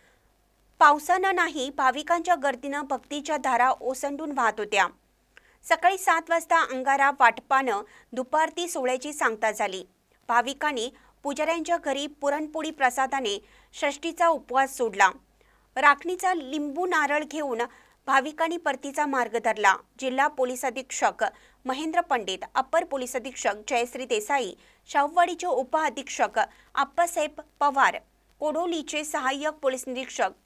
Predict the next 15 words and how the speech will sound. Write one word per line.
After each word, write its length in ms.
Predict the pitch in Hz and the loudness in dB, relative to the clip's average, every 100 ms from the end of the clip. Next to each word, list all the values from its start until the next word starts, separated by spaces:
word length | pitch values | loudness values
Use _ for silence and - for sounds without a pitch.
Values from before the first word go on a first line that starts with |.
| - | -4
कैलास 500 | 269 269 277 294 - _ _ _ _ _ | -2 2 2 0 -6 _ _ _ _ _
कोडक 420 | 302 294 226 - 226 - _ _ - | 2 4 4 4 -2 -4 _ _ -6
यांच्या 300 | 294 294 392 | -4 0 0
मार्गदर्शनाखाली 880 | 359 269 285 277 269 285 269 262 233 | 0 -2 -2 -4 -4 -6 -4 -4 -4
पोलीस 400 | 240 269 285 - | -4 -6 -6 -8
बंदोबस्त 440 | 262 247 254 254 277 262 | -6 -2 -2 -4 -4 -2
तैनात 280 | 233 240 233 | 0 0 -4
होता. 280 | 190 185 180 - _ _ - | -2 2 0 -2 _ _ -6
जिल्हा 320 | 247 247 277 | -2 -2 -2
अधिकारी 380 | 269 - 262 269 | -4 -4 -6 -4
अमोल 280 | 247 247 302 | -6 -4 -4
एडगे, 380 | 269 262 226 202 - _ - | -4 -4 -4 -4 -6 _ -4
देवस्थान 500 | 240 254 294 320 320 | 2 2 2 -4 -4
समितीचे 500 | 320 262 247 254 262 | -4 -6 -8 -6 -4
सचिव 420 | 254 269 247 202 | -4 -6 -4 -6